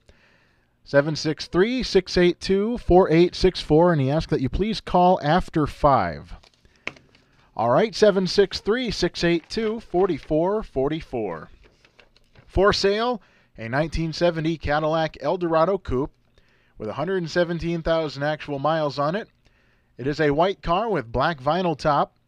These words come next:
The interior is in mint condition, black leather, fully loaded. Comes with a front-wheel drive and has the massive eight point two liter, five hundred cubic inch V eight with four hundred horsepower.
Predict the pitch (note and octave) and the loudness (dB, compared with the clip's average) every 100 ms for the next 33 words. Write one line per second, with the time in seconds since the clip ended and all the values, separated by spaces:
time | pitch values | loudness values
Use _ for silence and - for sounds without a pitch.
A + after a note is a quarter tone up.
0 | _ _ _ _ B2+ C#3 D3+ E3 F3+ F#3+ | _ _ _ _ -6 -4 -4 -4 -2 0
1 | F#3 F3 D#3 D3+ C#3 F3 D3+ D#3 D3 E3 | 2 2 0 -2 -2 -4 -4 -6 -4 -4
2 | G#3+ C4 G3 A2+ A#2+ D3 C#3 C3+ C#3+ G#3 | -6 -10 -6 -2 -2 -2 -2 -2 -2 -4
3 | G3 A3+ A#3+ F3+ D3 D3+ D#3+ D3+ - _ | -4 -4 -2 0 0 0 -2 -6 -16 _
4 | _ _ _ _ - G#3 G#3 F#3 - F#3+ | _ _ _ _ -8 -2 -2 0 2 4
5 | F#3+ F#3+ D#3 E3+ F3+ G3+ D#3+ C#3+ C3+ C3+ | 4 2 2 2 2 0 0 -2 -2 -4
6 | B2 B2 C3 D#3+ - C3+ - E3+ F3+ F3+ | -4 -6 -4 -4 -4 -6 -2 -4 -2 -2
7 | F3 - G#3 G3 D#3+ D#3+ E3 D#3+ - C3+ | -4 -4 -4 0 0 0 -2 -4 -2 0
8 | D#3 D3+ D#3+ C3+ E3 E3+ D#3 D#3 D#3+ - | 2 0 -2 -4 -2 -2 -2 -4 -6 -8
9 | B2+ F3+ D#3+ F3 G#3 C3 A2+ - F#3+ A3+ | -8 -2 0 0 -2 -4 -6 -2 0 2
10 | G3+ B3+ G3 F#3 C3+ C#3+ B2 B2 F#3 | 0 -2 0 0 0 2 2 2 -2